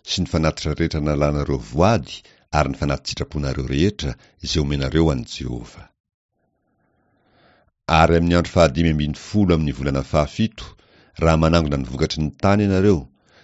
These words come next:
dia tandremo ny andro firaviravona hafitoana ho an'i Jehovah. Ny andro voalohany dia andro fitsaharana, ary ny andro fahavalo dia andro fitsaharana koa. Ary amin'ny andro voalohany dia maka voan'ny hazo tsara tarehy,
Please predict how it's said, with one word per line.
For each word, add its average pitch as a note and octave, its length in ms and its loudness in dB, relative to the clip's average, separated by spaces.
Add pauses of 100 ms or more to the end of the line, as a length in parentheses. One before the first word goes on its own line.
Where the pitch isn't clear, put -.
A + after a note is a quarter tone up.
(120)
dia D#2 100 2
tandremo F#2 560 4
ny F2+ 120 4
andro D#2+ 160 2
firaviravona D2 720 0
hafitoana A2 540 0
ho D2 140 -2
an'i B1+ 220 -4
Jehovah. B1+ 500 -6 (720)
Ny E2+ 140 4
andro F2+ 180 2
voalohany G2 420 6
dia D#2+ 140 4
andro D#2 140 -2
fitsaharana, E2+ 680 0 (600)
ary E3 180 4
ny D2+ 80 0
andro - 140 -6
fahavalo F2 600 0
dia C#2+ 200 0
andro C#2 160 -4
fitsaharana C2 540 -2
koa. C2+ 320 -10 (1300)
Ary E2 200 4
amin'ny F2 200 4
andro C2+ 180 -4
voalohany F2 600 4
dia C#2 100 -4
maka G2 320 4
voan'ny D2 420 0
hazo E2+ 200 0
tsara D2+ 320 0
tarehy, G2 340 -2